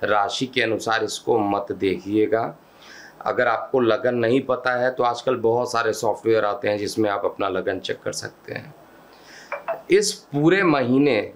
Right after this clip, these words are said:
basically एक अधिक मास already चल रहा है, भोलेनाथ का समय चल रहा है, सावन का महीना, और अधिक मास लगने के कारण जल की जो संभावना है वो बहुत ज़्यादा इस समय भी दिखाई दे रही है। और इस पूरे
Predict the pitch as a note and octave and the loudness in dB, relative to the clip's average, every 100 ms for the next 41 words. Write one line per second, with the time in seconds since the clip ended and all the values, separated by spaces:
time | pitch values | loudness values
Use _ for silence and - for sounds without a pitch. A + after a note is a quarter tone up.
0 | - A2+ A#2+ B2+ C3 B2 A#2+ - A#2 A2+ | 0 0 0 0 0 2 0 0 -2 0
1 | B2+ B2 B2 B2+ A#2+ A2+ G#2+ B2 A#2+ A2+ | -2 0 -2 0 -2 0 2 0 0 0
2 | A2 A2+ A#2+ F#2+ G2+ G#2+ A2+ A2+ A2 - | 0 0 0 0 2 4 2 0 -4 -4
3 | A2+ A2+ A2 - G#2 A2 A2 G#2+ G2 G#2 | -2 0 -2 -4 -2 -2 -2 -4 0 0
4 | G#2 A#2 - - G#2 G#2+ G#2+ G#2+ F#2+ F2+ | 0 -2 -4 -2 0 0 -2 -2 -4 -6
5 | F#2+ G#2 - - - - - - - - | -4 -6 -8 -14 -20 -20 -20 -20 -18 -2
6 | A2+ B2 - A#2+ - D#3+ D3 B2 A#2+ C3+ | 2 2 2 0 2 2 4 2 2 0
7 | - A2 A2 B2 B2+ B2 A#2 A#2+ B2 A2 | -2 -2 2 2 0 0 0 0 0 0
8 | A2+ A2+ A#2 A#2+ A#2 A2+ A2 G2+ G2 G2+ | 0 0 -2 -2 0 0 0 0 0 0
9 | A2+ A2+ A2 A2 A2 A2+ A2+ - - F#2 | -2 -2 0 0 2 0 -4 -12 -10 -2
10 | F#2+ G2+ G#2 G2 G#2 G2 A2 G#2 G2+ G#2 | 0 2 0 0 -2 -2 -2 -2 -2 -4
11 | F#2+ - G2+ G2+ F#2+ F#2+ G#2 - - - | -6 -4 -4 -4 -4 -2 -2 -2 -6 -16
12 | - - - - - - A#2 B2+ - E3 | -20 -20 -18 -18 -8 0 0 0 0 0
13 | F3+ - - - C3+ D#3+ F#3 A#2+ F#2+ | 0 -2 -12 -4 2 4 4 2 0